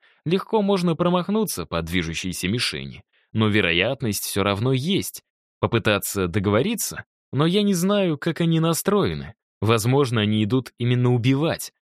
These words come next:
просто хотят сэкономить патроны. Еще и трансформация не готова. Ждать около пяти часов. Хотя она бы в такой ситуации не помогла. Пока я буду корчиться в судорогах, обрастая шерстью,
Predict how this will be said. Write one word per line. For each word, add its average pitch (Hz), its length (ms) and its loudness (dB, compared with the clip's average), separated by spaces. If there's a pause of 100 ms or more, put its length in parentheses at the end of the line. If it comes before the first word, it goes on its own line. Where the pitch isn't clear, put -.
(120)
просто 190 380 0
хотят 143 640 -2
сэкономить 113 640 0
патроны. 80 560 -4 (500)
Еще 110 240 2
и - 20 0
трансформация 117 840 0
не 80 120 -2
готова. 82 500 -4 (200)
Ждать 107 360 0
около 85 260 -4
пяти 127 300 -2
часов. 80 500 -2 (280)
Хотя 202 360 2
она 190 200 2
бы 185 120 2
в 165 60 -10
такой 165 340 0
ситуации 151 600 0
не 156 140 2
помогла. 113 680 0 (140)
Пока 98 220 0
я 92 100 4
буду 95 220 0
корчиться 104 560 -2
в 95 40 -2
судорогах, 85 600 -2
обрастая 95 500 0
шерстью, 120 720 -4